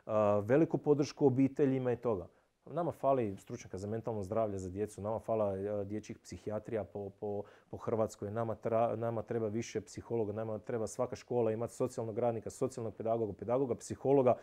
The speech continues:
više njih. Pa ne može jedan psiholog imati na tristo djece, m, teško on može bilo što napraviti. Znači, trebamo više toga, trebamo više ulagati u, u ljude. Ja bih rekao, nekako smo svjesni bili da su lje-, ljudski resursi u, u poduzećima i u svemu bitni,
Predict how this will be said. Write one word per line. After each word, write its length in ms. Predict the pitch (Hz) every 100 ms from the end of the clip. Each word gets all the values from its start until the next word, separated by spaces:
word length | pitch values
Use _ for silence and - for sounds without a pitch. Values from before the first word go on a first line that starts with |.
| - - -
više 380 | 113 156 - 110
njih. 280 | 110 87 - - -
Pa 80 |
ne 60 | 151
može 160 | 170 151
jedan 200 | 151 147
psiholog 640 | - 123 - 139 151 143
imati 380 | 123 135 131 117
na 120 | 110
tristo 340 | - 139 -
djece, 280 | 107 117 -
m, 100 | 113 - 143 127 127 117 175
teško 280 | - 151 -
on 60 | 139
može 200 | 135 123
bilo 200 | 123 143
što 200 | - 123
napraviti. 540 | 120 120 135 104 107 - - -
Znači, 260 | 117 -
trebamo 300 | - 135 127
više 300 | 110 123 -
toga, 280 | - 110 98
trebamo 340 | - 127 117
više 360 | 110 113 139 113
ulagati 600 | 104 110 120 123 - 107
u, 60 | 101 - _ -
u 100 | 120
ljude. 280 | 127 110 95
Ja 80 | 117
bih 100 | 139
rekao, 220 | 139 147
nekako 240 | 160 143
smo 160 | 131 127
svjesni 360 | - 160 156
bili 200 | 127 151
da 80 | 131
su 160 | 117 123
lje-, 280 | 135 143 139
ljudski 320 | 139 - 143
resursi 440 | 135 139 175 -
u, 280 | 123 117 113 - - _
u 240 | - 113 113
poduzećima 840 | 131 117 104 120 139 - 156 135
i 60 | 127
u 60 |
svemu 300 | - 139 135
bitni, 440 | 107 117 131 202